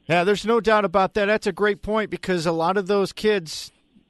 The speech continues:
they're realizing now their time is going quickly and there's a very few left. And there's another level that those seniors seem to find at this time of the year, isn't it?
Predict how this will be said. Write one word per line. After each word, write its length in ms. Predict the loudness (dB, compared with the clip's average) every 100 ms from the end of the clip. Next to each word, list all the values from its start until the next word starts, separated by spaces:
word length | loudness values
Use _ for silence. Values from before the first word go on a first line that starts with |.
| -8
they're 240 | -2 2
realizing 540 | 4 4 4 2 0 -2
now 240 | 0 0
their 160 | 0 -4
time 400 | -2 0 0 -2
is 120 | -6
going 480 | -6 0 0 0 -2
quickly 500 | -2 -2 -2 -4 -2
and 80 | -4
there's 180 | -2
a 180 | -2 -2 -6
very 380 | -12 -4 0 0
few 260 | -2 -6 -2
left. 440 | 2 2 2 -4 _ _ _ _ _
And 480 | -2 -2 -2 -4 -4
there's 240 | -2 0
another 480 | 0 0 2 2 0 -2
level 420 | 2 2 2 0
that 200 | -2 -2
those 180 | -2 -2
seniors 400 | -4 -4 -4 -6
seem 300 | -6 -4 -4
to 60 |
find 400 | -4 -2 0 0
at 120 | -4 -4
this 180 | -6
time 260 | -4 -4 -4
of 60 | -6
the 60 |
year, 180 | -6 -6
isn't 200 | -6 -8
it? 120 | -12